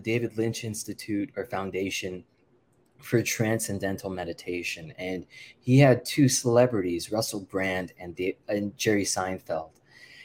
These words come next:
And Russell Brand was talking about his heroin and cocaine addiction and how he used transcendental meditation or T M to solve it.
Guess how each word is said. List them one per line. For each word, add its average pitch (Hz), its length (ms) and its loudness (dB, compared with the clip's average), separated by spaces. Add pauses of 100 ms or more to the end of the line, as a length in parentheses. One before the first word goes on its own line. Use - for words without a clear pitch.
And 117 140 4
Russell 139 260 6
Brand 127 300 8
was 104 140 0
talking 113 380 -2
about 95 200 2
his 90 140 -4
heroin 107 500 4
and 87 120 -8
cocaine 98 480 -4
addiction 87 500 -10
and 82 120 -14
how 104 240 -2
he 98 140 -4
used 95 520 0 (400)
transcendental 107 720 4
meditation 92 720 0
or 85 80 -6
T - 300 -2
M 95 160 0
to - 120 -10
solve 98 440 0
it. 78 160 -12